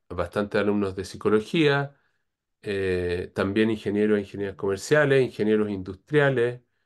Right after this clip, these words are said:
eh, personas que vienen del ámbito del, de la gestión pública, eh, sociólogos, eh, trabajadores sociales, eh,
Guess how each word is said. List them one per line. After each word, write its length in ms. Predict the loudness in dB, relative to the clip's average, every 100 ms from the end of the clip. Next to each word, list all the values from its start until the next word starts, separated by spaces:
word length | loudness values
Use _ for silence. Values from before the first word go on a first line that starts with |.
| _ _ _ _
eh, 720 | -4 0 2 0 0 -2 -4 -4
personas 400 | -4 0 -2 -2
que 100 | 0
vienen 300 | 2 2 2
del 140 | -2
ámbito 680 | -4 -6 -6 -4 -2 -2 -2
del, 840 | -6 -10 -8 -10 -12 -12 -14 -16 -14
de 140 | -14 -14 -12
la 120 | -12
gestión 400 | -10 -8 -6 -6
pública, 720 | 0 0 0 -2 -2 -2 -2 -8 _ _ _ _ _ -8
eh, 760 | -2 0 0 0 0 -2 -4 -6 -8 -10 -14 -20 _ _ -12
sociólogos, 1120 | -4 -2 2 6 6 6 4 2 0 -4 -12 _
eh, 680 | -4 -2 -2 -2 -4 -6 -6
trabajadores 580 | 0 0 2 2 2 0
sociales, 760 | -4 -6 0 2 2 2 0 -2 _ _ _ _ _ _ _ -12
eh, 500 | -6 -4 -2 -2